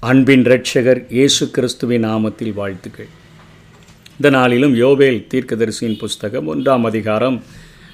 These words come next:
நான்காம் வசனத்திலிருந்து இருபதாம் வசனம் வரையிலும் நாம் கற்றுக்கொள்ளப் போகிறோம். வெட்டுக்கிளி, அது நிமித்தமாக ஏற்படக்கூடிய பஞ்சம், வெட்டுக்கிளி பஞ்சம் என்கிற தலைப்பின் கீழே, இது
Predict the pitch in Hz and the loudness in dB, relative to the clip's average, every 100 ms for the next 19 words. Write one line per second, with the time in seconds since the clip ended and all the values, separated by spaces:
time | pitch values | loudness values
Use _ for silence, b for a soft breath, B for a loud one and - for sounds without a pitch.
0 | - 135 151 175 170 160 143 - 147 123 | -2 4 8 8 8 6 4 4 2 2
1 | 131 123 123 165 135 143 143 143 123 117 | -2 0 0 2 2 4 2 2 0 -2
2 | 113 127 110 104 104 131 127 123 110 - | -4 -4 -4 -4 -4 -4 -4 -4 -6 -6
3 | 123 120 113 107 113 107 101 - _ _ | -4 -2 -4 -4 -8 -10 -12 -18 _ _
4 | b b b b b 117 139 - 160 - | b b b b b 4 4 6 2 2
5 | 147 151 160 - - _ _ _ _ _ | 4 4 2 -2 -16 _ _ _ _ _
6 | _ _ _ 123 131 131 131 127 131 131 | _ _ _ -2 2 4 2 2 2 4
7 | 120 131 120 117 123 117 110 117 117 - | 2 4 2 2 0 0 -2 -2 -2 -2
8 | 110 113 110 98 - _ 120 117 110 131 | -2 -2 -4 -8 -14 _ -6 -6 -4 -8
9 | - 127 139 - 117 110 117 110 110 113 | -4 -4 -4 -4 -4 -2 -4 -4 -6 -8
10 | 110 107 110 110 107 104 101 110 - b | -8 -8 -6 -6 -10 -8 -10 -10 -12 b
11 | b b b b _ 135 160 | b b b b _ 0 2